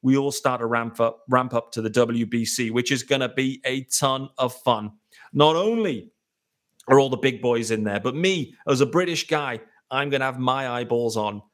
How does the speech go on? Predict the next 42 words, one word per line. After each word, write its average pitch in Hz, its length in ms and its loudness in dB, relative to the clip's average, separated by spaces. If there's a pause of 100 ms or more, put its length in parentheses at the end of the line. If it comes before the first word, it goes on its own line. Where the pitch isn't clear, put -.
(100)
Great 123 260 2
Britain, 113 300 0
no 117 200 2
doubt, 107 340 -4 (200)
going 131 260 4
up 127 240 -4 (320)
against, 127 400 -2
well, 123 200 0
ton 151 240 0
of 131 80 -4
studs, 127 340 0
but 127 160 -2
equally 127 640 0
including 147 680 0 (600)
the 117 80 2
U 123 180 2
S 117 160 -4
of 107 100 0
A. 92 200 -8 (160)
Looking 135 220 2
forward 135 220 0
to 131 80 0
that 117 160 -2
one. 113 140 -2
So 127 140 -4
there's 127 160 -4
gonna 156 160 2
be 147 100 -2
some 139 160 -4
W 143 380 2
B 139 180 -2
C 120 460 -4 (220)
sprinkled 135 440 2
in 131 80 0
here, 120 200 -2
but 120 100 -6
in 131 80 0
the 139 80 0
meantime, 147 460 -2
for 123 80 -4
the 123 80 -2
Marlins, 123 640 -2